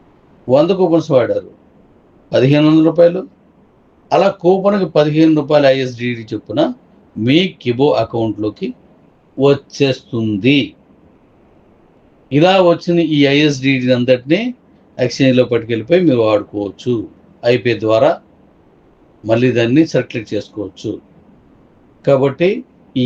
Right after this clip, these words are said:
అవకాశాన్ని జాగ్రత్తగా వాడండి. మెర్జ్ కూపన్ అనే దాన్ని కేవలం పది రోజులు మాత్రమే ఇస్తున్నాం. ఎందుకంటే మన డీ కాయిన్ ఎక్స్చేంజ్లో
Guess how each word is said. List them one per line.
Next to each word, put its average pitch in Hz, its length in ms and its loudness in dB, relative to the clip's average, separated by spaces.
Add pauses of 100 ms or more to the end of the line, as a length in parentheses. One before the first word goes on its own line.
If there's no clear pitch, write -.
(120)
అవకాశాన్ని 156 600 0 (100)
జాగ్రత్తగా 123 520 -2
వాడండి. 107 420 0 (600)
మెర్జ్ 165 320 0 (120)
కూపన్ 165 420 0
అనే 139 160 0 (100)
దాన్ని 127 340 2
కేవలం 117 360 0 (420)
పది 135 260 2 (140)
రోజులు 131 480 2
మాత్రమే 127 420 -2
ఇస్తున్నాం. - 360 -20 (520)
ఎందుకంటే 127 460 2 (540)
మన 120 100 2 (180)
డీ 151 100 4 (140)
కాయిన్ 139 340 2 (840)
ఎక్స్చేంజ్లో 151 540 2